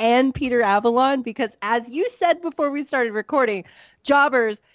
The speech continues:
can have two people count as one. And they've got a whole storyline where they're both losers at the same level, and I wanna see one of them go over the other. So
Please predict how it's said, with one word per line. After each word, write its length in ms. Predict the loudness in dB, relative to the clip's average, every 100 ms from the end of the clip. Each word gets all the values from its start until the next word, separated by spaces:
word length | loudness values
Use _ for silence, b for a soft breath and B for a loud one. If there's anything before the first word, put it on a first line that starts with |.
| _
can 220 | -8 -4
have 380 | -2 -2 -2 -4
two 300 | -4 -2 -2
people 420 | -2 -4 -2 -2
count 260 | 0 -2 -2
as 180 | -6 -10
one. 420 | -4 -4 -4 -8 b b b
And 120 | -4
they've 160 | -2 0
got 160 | 2 2
a 100 | 2
whole 220 | 2 0
storyline 840 | -4 -6 -6 -4 -4 -2 -2 -4 -10 b b
where 440 | -2 0 2 2 0
they're 220 | -2 -2
both 420 | 0 2 2 2 -4
losers 640 | -2 -2 2 2 2 -2 -4
at 160 | -4 -2
the 120 | -10
same 420 | -6 -4 -2 0
level, 500 | 2 2 2 2 0 0
and 160 | -2
I 140 | 0 2
wanna 260 | 2 2
see 220 | -2 -6 -4
one 240 | -2 -2
of 100 | -2
them 380 | -4 -4 -6 -14 -8
go 260 | 0 2 2
over 180 | 0 -2
the 160 | 0
other. 200 | 0 -2
So 260 | 0 0